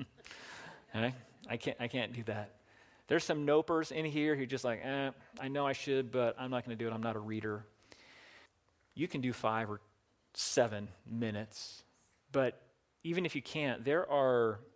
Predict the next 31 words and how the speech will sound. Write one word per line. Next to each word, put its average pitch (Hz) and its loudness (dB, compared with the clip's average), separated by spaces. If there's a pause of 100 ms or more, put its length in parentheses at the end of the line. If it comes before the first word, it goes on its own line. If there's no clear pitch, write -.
(100)
um, 98 -6 (260)
apps 117 -2
that - -10
you 120 -10
can 110 -10
put 131 -2
on 120 0
your 113 -2
phone 110 -4
for 135 -2
free 127 0 (320)
that 120 -4
are 117 0
Bible 123 2
apps 117 -2
that 120 -4
read 139 0 (220)
the 127 2
Bible 117 0
to - -8
you. 101 -6 (2000)
You 180 4
can 196 8
listen. 165 10 (880)
Uh, 55 -6 (540)
uh, - -12 (420)
most 165 4
of 170 0
you 175 8
are 160 10
awake 147 6